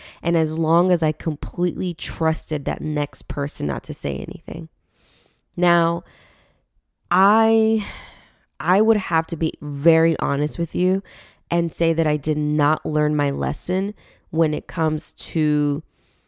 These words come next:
withholding people's private information till I was late in my twenties,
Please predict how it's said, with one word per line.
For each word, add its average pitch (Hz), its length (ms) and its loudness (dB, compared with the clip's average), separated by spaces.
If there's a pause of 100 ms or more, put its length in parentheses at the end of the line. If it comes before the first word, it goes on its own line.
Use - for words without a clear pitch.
(360)
withholding 165 640 0
people's - 460 -4
private 151 480 0
information 147 880 -2 (500)
till 175 180 2
I 156 140 2
was 147 220 -2
late 156 280 2
in 160 140 0
my 143 140 0
twenties, 139 760 -2